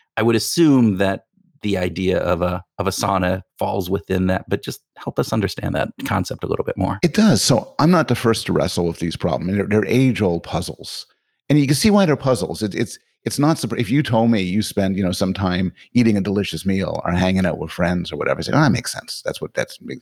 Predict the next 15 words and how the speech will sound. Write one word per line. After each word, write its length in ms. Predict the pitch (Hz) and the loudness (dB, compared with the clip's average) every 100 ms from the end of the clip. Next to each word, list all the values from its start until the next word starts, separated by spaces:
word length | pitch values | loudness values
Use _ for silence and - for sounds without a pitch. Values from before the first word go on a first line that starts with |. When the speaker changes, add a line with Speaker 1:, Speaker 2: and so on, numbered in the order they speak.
| - | -2
Speaker 2:
know, 80 | 95 | 0
biological 640 | 101 98 90 80 - - 82 | 2 2 2 0 -2 -4 -4
sense 400 | 82 82 85 - | -2 -2 -2 -6
and 100 | 82 | -4
social 360 | 80 90 82 | -2 -2 -2
sense." 380 | 80 73 76 - - - - - | -4 -4 -6 -8 -14 -20 -20 -2
But, 240 | - - - | 0 0 0
but 160 | 113 - | 0 2
in, 120 | 120 - | 0 2
in 100 | 127 | 2
a 60 | 95 | 2
really 360 | 98 110 135 | 4 4 4
hot 440 | 101 - 92 107 - | 0 0 0 0 -2
room, 440 | 82 82 113 92 | -6 -2 -2 0
willingly. 680 | 101 107 107 110 131 202 208 | 2 2 4 4 4 2 0